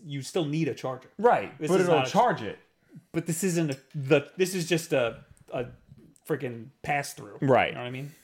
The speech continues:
Speaker 1: You still need a charger with it.
Speaker 2: Mm-hmm.
Speaker 1: Um, I keep, people keep asking me if the portable dock that I have, that I made,
Speaker 2: Yeah.
Speaker 1: will work on the Switch Lite.
Speaker 2: Oh, that.
Speaker 1: And that's a dumb question.
Speaker 2: Yeah.
Speaker 1: <laughs> 'Cause we,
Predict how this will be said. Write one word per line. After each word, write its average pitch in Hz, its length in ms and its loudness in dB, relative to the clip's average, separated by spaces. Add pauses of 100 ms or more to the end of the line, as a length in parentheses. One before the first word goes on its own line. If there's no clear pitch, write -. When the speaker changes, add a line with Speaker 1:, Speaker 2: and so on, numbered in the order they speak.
Speaker 1:
You 151 60 -8
still 147 180 -12
need 139 300 -8
a 123 60 -10
charger 117 320 -6
with 127 140 -2
it. 120 40 0
Speaker 2:
Mm-hmm. - 760 -6
Speaker 1:
Um, 120 380 0 (1400)
I 196 120 4
keep, 247 440 -2
people 285 220 2
keep 220 360 -2
asking 143 420 0
me 123 200 -4
if - 220 -10
the 123 100 -2
portable 165 680 2
dock 131 520 0
that 151 120 -2
I 147 120 2
have, 156 380 -2
that 123 120 -6
I 113 80 -6
made, 120 460 -6 (100)
Speaker 2:
Yeah. 117 480 4
Speaker 1:
will 139 280 4
work 131 340 0
on 123 200 -6
the 117 80 -10
Switch 123 320 -8
Lite. 104 280 -8 (120)
Speaker 2:
Oh, 147 140 6
that. 131 600 4
Speaker 1:
And 127 260 0
that's - 500 2 (1040)
a 135 100 2
dumb 127 280 2
question. - 480 -8
Speaker 2:
Yeah. - 280 2
Speaker 1:
<laughs> - 40 -14
'Cause 156 220 4
we, 143 280 -4